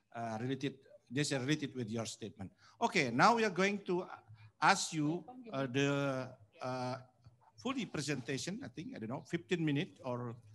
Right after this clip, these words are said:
ten to fifteen minutes. And then after, there is a, a remark or something, uh, impression for our panelists,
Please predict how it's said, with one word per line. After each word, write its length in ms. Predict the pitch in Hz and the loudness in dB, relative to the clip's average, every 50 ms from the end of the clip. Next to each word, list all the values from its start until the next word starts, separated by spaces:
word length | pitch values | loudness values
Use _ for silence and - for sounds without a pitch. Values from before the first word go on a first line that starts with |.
| - - - | -10 -2 -2
ten 160 | 156 160 151 | -2 -2 -2
to 100 | - 143 | -8 -8
fifteen 340 | 143 143 139 - - 135 131 | -8 -8 -8 -6 -4 -4 -2
minutes. 300 | 127 123 139 190 - - - - - _ _ _ - - | 0 0 0 -2 -4 -6 -18 -20 -20 _ _ _ -6 0
And 160 | 139 143 147 | 2 6 8
then 240 | 165 190 196 196 - | 8 8 6 4 2
after, 500 | 165 151 143 - - 160 165 180 185 185 - - - _ _ _ _ - | -2 -2 -2 0 2 2 2 2 0 -4 -10 -16 -20 _ _ _ _ -8
there 180 | 127 135 143 147 | -2 0 2 2
is 240 | 151 147 143 147 143 | 2 2 0 0 0
a, 360 | 139 135 135 131 127 120 120 123 120 _ _ _ _ _ _ _ - - | 0 2 2 2 0 -2 -4 -6 -10 _ _ _ _ _ _ _ -12 -6
a 420 | 127 123 123 123 120 113 117 110 - - - _ _ _ _ - - - | -4 -2 0 0 0 0 0 -2 -4 -10 -20 _ _ _ _ -20 -16 -6
remark 560 | - 143 185 190 180 160 151 143 143 143 156 151 | 0 2 2 4 6 8 10 10 10 8 6 4
or 80 | 139 127 | -2 -2
something, 600 | - - 139 139 135 135 - 143 139 135 135 131 | 2 2 2 2 2 0 0 0 0 0 0 -2
uh, 160 | 127 120 117 - | -4 -6 -6 -4
impression 540 | - 120 113 131 151 160 - - 156 143 135 | -4 -4 -2 0 2 2 2 2 2 0 0
for 200 | - 139 127 147 - | -2 -4 -4 -4 -2
our 180 | 131 131 135 123 | 0 -2 -2 0
panelists, 560 | - 143 139 151 151 180 165 147 - - | 2 4 4 4 4 2 2 0 -4 -6